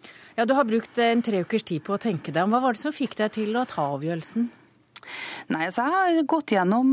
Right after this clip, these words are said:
Speaker 2: eh, litt, eh, både mine eg-, eh, hvordan jeg selv ser på det og føler, føler på det, og mine egne sterke og svake sider. Eh, og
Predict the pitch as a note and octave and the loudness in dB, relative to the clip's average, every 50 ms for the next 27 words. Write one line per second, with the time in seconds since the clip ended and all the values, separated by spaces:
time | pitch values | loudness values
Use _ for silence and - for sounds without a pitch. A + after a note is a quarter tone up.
0 | C#4 C#4 C#4 C#4 C4+ C4+ C4+ B3 - - - C4+ C4 B3+ B3+ B3+ B3+ B3 B3+ B3 | 6 6 6 4 4 4 2 0 -2 -2 0 2 4 4 4 4 4 4 4 2
1 | A3 A3 - - C4 B3 A#3 A#3+ A#3+ A#3+ A#3+ A#3+ A#3+ A#3+ G#3+ G#3+ A#3+ - - - | 0 -2 -2 -2 0 2 4 4 4 4 4 4 4 2 0 -2 -4 -8 -8 -16
2 | - - - - - - _ - C4 B3+ B3+ A#3+ A3+ G3 B3 A#3 A#3 A#3 A#3 A3+ | -16 -16 -16 -16 -18 -16 _ 0 2 4 4 4 2 2 0 2 2 2 2 0
3 | - - - B3 - B3 A#3 - - A#3+ B3+ C4 B3 A#3 - - - B3+ B3 B3+ | -2 -2 -2 0 0 0 0 2 2 4 4 2 2 0 -2 0 2 4 4 4
4 | B3+ - D4 D4+ D4+ C#4+ - - D4 C4 G3+ G#3 A3+ A#3 - - - - C4+ B3 | 4 4 4 4 4 2 2 2 2 4 2 2 0 0 -4 -4 -4 0 0 0
5 | A3 A3 C4+ C#4 E4 F#4 F#4 - - - C4+ C4+ C4 - B3 C4+ C#4+ C4+ C#4 C#4 | 2 2 2 2 2 2 2 2 2 2 2 2 2 2 4 4 4 6 4 4
6 | B3 G3+ A3 - - - C4 A#3 - - G3+ G3+ - - A#3 G#3 - G#3 - C4 | 2 2 0 0 2 0 0 0 0 -2 -2 -2 2 0 0 0 0 -2 0 0
7 | A#3+ A3+ B3+ E4+ F4+ E4 - - - - - - - - - C#4 C#4 C#4 - C4 | 2 2 2 2 0 -2 -6 -12 -12 -10 -10 -12 -10 -2 2 4 4 4 4 2